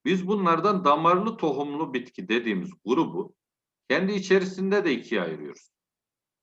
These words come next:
Tohumlu bunlar. Neye ayırıyoruz? Diyor, bir, açık tohumlu bitkiler. İki, kapalı tohumlu bitkiler.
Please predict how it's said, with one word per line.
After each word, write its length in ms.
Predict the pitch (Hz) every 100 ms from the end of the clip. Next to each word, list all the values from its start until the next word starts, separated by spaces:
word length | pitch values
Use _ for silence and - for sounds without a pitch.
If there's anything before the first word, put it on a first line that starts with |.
| _ _ _ _ _ _ _ _ _ _ _
Tohumlu 440 | 90 104 117 165 123
bunlar. 440 | 87 78 - _ _ _ _ _ _ _ _ _ _ _ _ _ _ _
Neye 300 | 107 165 214
ayırıyoruz? 580 | 185 147 139 156 196 -
Diyor, 400 | 180 208 120 123
bir, 320 | 165 113 -
açık 400 | - 131 - -
tohumlu 400 | - 123 101 90
bitkiler. 580 | 80 - - 87 185 - _ _ _ _ _ _ _ _ _ _ _ _ _ _ _ _ _ _ _ _ _ _ _ _ _ _ _ _ _ _ _ _ _ _ _ _
İki, 300 | - - 202
kapalı 600 | 190 - 151 - 180 175
tohumlu 420 | 127 104 82 78
bitkiler. 540 | 73 - 73 67 69